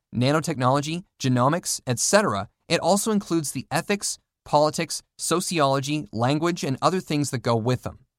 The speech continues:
This future content is extremely interesting in today's students.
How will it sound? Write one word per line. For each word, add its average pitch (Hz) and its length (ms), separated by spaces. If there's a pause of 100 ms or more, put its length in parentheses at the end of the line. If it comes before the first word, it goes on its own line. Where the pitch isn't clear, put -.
(260)
This 220 360
future 190 540
content - 680
is 131 100
extremely 190 500
interesting 143 500
in 113 60
today's 120 300
students. - 580